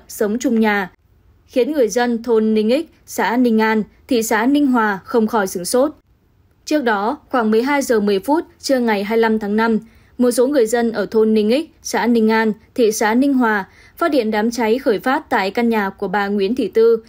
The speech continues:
sinh năm một nghìn chín trăm năm mươi chín, trú ở tổ mười sáu, phường Ninh Hiệp, thị xã Ninh Hòa, xây dựng, giao cho người con gái là Phạm Ngọc Quyên, sinh năm một nghìn chín trăm tám mươi lăm, trú ở số mười Vạn Hòa, phường Vạn Thạnh, thành phố Nha Trang,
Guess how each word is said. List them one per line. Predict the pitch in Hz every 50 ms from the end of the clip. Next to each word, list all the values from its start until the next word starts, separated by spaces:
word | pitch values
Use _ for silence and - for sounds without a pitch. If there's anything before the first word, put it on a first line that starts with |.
| _ _ -
sinh | - 320 294
năm | 294 285 254
một | 226 214
nghìn | 214 208 196 202
chín | - 208 214 220
trăm | - 262 247 240 240
năm | 240 233
mươi | 226 226
chín, | 226 208 196 208 269 320 - - - - -
trú | - 262 269 302
ở | 294 240 185
tổ | - - 214 202
mười | 190 202 190 190
sáu, | - - 214 202 202 233 302 - -
phường | - 262 240 220 220 247
Ninh | 294 285 277
Hiệp, | 262 233 208 - - _ -
thị | - 233 202
xã | 220 240 208 220
Ninh | 247 254 247
Hòa, | 226 226 220 214 208 185 180 - _
xây | - - 226 220
dựng, | 202 226 226 208 220 - - - - _ _ -
giao | 220 240 233 226 226
cho | 220 240 226
người | 220 214 202 196
con | - 226 226 226
gái | 214 220 202 202 220
là | 285 311 254 220
Phạm | 226 226 208 208 214
Ngọc | 208 202 202 -
Quyên, | 247 254 254 240 220 226 - - -
sinh | - - 302 294
năm | 294 277
một | 247 220
nghìn | 214 202 190 190
chín | - 208 214 220
trăm | 247 254 226 220
tám | 226 208 208 208
mươi | 220
lăm, | 226 233 226 214 220 - - _ _ -
trú | - 262 269
ở | 302 277 220 196 180
số | - - 226 202 220
mười | 285 277 262 240 220 196 185 - - -
Vạn | 208 202 220 - 208
Hòa, | 220 220 214 214 208 190 - _ -
phường | - 247 233 220 214 214
Vạn | 220 208 214 220
Thạnh, | 240 226 208 - - -
thành | 220 190 202
phố | - 190 202
Nha | 226 254 - 214
Trang, | - 233 226 226 226